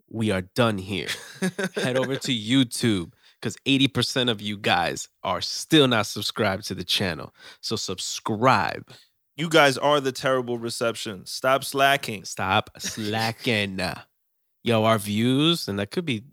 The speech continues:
Speaker 1: to the pandemic on YouTube. It went from, like, I saw our first podcast. Granted,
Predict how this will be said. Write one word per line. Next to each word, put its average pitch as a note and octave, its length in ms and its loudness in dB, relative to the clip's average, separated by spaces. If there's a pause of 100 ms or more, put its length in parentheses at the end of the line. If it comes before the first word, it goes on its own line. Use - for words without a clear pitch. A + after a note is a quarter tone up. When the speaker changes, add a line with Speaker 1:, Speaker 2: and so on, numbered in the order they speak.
(320)
Speaker 1:
to A#2+ 140 -2
the G#2 80 0
pandemic F2+ 800 -6
on F#2 200 -12
YouTube. F#2+ 540 -4
It - 180 -8
went G#2 200 -6
from, F2+ 240 -6
like, E2 200 -8
I E2+ 60 -6
saw A2+ 280 -2
our G2+ 180 -2
first - 640 -4 (100)
podcast. D3+ 720 -2 (640)
Granted, F#2+ 440 0